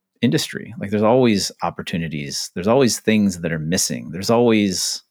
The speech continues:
the, the beginnings. Like, you can look right now and say, "Okay, well, what are those, what are those places?" Let's say a couple of years ago, it was maybe the world of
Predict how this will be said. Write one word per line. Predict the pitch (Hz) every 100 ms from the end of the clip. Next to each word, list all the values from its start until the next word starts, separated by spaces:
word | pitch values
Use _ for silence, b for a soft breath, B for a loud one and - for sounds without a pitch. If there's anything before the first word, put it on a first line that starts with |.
| _ _ _ _ - 92 -
the, | 95 85 -
the | 87
beginnings. | 98 87 113 95 78 71 80 -
Like, | 123
you | 160
can | 160
look | 135 120
right | 117 101
now | 90 90 78
and | 76
say, | - 76 76
"Okay, | 95 - 82
well, | 82
what | 98 113
are |
those, | 104 104 90 87 - _
what | -
are | 131
those | 110 101
places?" | - 78 - -
Let's | -
say | - 95
a |
couple | - - 95
of | 85
years | 82 92
ago, | 85 78 78
it | -
was | 80 -
maybe | 85 80 80 78 _ _ _ _ _ _ -
the | 90
world | 85 82 80
of | 76 76